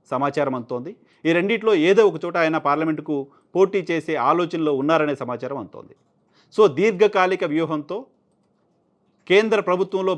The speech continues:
భాగస్వామిగా ఉండడం ద్వారా పార్టీని మరింత విస్తరించవచ్చుననే ఆలోచనతో రాష్ట్రంలో ఏ రకమైన పరిస్థితులు వచ్చినప్పటికీ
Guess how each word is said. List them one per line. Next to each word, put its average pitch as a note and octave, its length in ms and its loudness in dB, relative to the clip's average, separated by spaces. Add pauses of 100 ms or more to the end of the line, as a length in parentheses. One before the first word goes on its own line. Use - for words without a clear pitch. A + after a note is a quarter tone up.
భాగస్వామిగా F3 640 0 (100)
ఉండడం F3 360 -2
ద్వారా D#3 300 2 (720)
పార్టీని F#3+ 400 0
మరింత E3+ 340 -2
విస్తరించవచ్చుననే E3 1000 -4 (140)
ఆలోచనతో D#3 480 -4 (800)
రాష్ట్రంలో G3+ 500 0 (180)
ఏ F#3 80 4
రకమైన G3 400 0
పరిస్థితులు F3 580 -4
వచ్చినప్పటికీ E3 600 -4